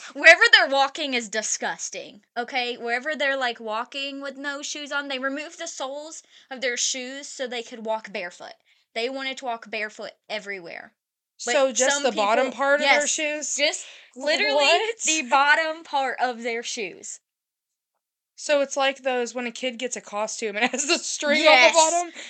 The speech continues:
Speaker 1: Yes.
Speaker 2: Oh, that's awful.
Speaker 1: Walking around barefoot, but with the tops of their shoes so nobody can tell that they're walking around barefoot because there are places that won't let them in.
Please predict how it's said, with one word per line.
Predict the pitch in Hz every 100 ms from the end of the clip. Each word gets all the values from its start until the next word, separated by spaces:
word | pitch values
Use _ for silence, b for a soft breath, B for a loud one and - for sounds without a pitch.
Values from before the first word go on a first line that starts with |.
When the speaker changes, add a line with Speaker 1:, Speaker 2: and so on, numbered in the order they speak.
| B B _
Speaker 1:
Yes. | 220 240 262 240
Speaker 2:
Oh, | 240 254 226 180 196
that's | 247 220 240 -
awful. | 247 262 262 254 233 208 196
Speaker 1:
Walking | 247 294 349
around | 330 302 311
barefoot, | 302 302 302 269 233
but | 240 214
with | 240 -
the | 226
tops | - 302 330 330
of |
their | 302 294
shoes | - 349 320
so | 269 262
nobody | 254 247
can | 254 240
tell | - 277
that | 269
they're | 254 220
walking | 208 202
around | 208 196 196
barefoot | 214 220 196 -
because | 208 214
there | 208 190
are |
places | 190 220 214 220
that | 208 190
won't | 202 180
let | 202 -
them | 196
in. | 247 220 196